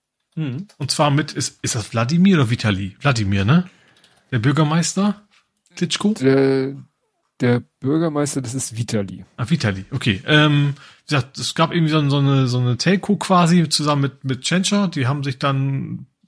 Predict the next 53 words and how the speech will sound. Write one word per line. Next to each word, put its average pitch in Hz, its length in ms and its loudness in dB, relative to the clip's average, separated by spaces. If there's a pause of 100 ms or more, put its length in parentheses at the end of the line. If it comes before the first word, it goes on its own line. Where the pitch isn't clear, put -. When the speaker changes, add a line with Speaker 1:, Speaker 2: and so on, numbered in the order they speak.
(180)
Speaker 2:
verständigt, 151 500 0
dass 127 140 -2
es 127 120 -6
eben 139 120 -2
diese 120 200 0
Partnerschaft - 580 -2
geben 160 180 2
soll. 143 140 2
Das 113 100 2
ist 123 140 -4
eben 127 300 0 (520)
mehr 139 360 6
als 147 200 0
nur 147 80 0
dieses 123 300 0
klassische 139 580 0
Städtepartner, 160 1120 0
äh, 127 460 -6
äh, 107 220 0 (320)
heißt, 104 240 -8
nee, 107 80 -2
heißt 101 240 -4
nicht - 180 -10 (240)
Partnerstadt, 143 640 -2
genau, 107 240 0
andersrum. 139 460 2 (100)
Speaker 1:
Mhm. 127 320 -10 (200)
Speaker 2:
Ähm, 147 380 4
tatsächlich 156 380 0
auch, 139 160 0
dass, - 300 -4
dass - 180 -8
auch - 220 -8
gerade - 280 -4
in 110 40 -2
Hamburg 147 240 0
die 147 60 -4
Industrie 143 380 0
schon 156 180 -2
dabei 143 300 2
ist, 139 380 0
äh, 127 200 2
auch 123 140 -2
finanziell 139 420 -2
zu 117 120 -8
unterstützen. 185 520 0
Da 135 120 2
waren 131 160 2
irgendwie 127 160 -2
diese 127 200 2
üblichen 143 380 -2
Verdächtigen 135 560 0
bei, 131 360 2